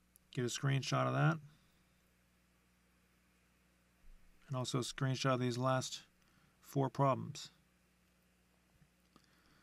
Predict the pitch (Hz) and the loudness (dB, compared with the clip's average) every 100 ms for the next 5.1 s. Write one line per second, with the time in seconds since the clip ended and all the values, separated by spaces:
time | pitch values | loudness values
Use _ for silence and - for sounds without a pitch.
0 | - _ _ - _ - - _ _ _ | -20 _ _ -20 _ -20 -20 _ _ _
1 | - - 131 131 131 131 143 - _ _ | -6 0 4 4 4 2 -2 -12 _ _
2 | _ _ _ _ _ 147 139 135 - 156 | _ _ _ _ _ 4 4 4 6 8
3 | 151 147 147 147 143 147 147 147 147 147 | 10 10 8 8 8 8 6 2 4 4
4 | - 151 - 139 135 131 127 139 156 160 | 2 -12 -2 0 2 0 2 6 8 8
5 | 175 | 4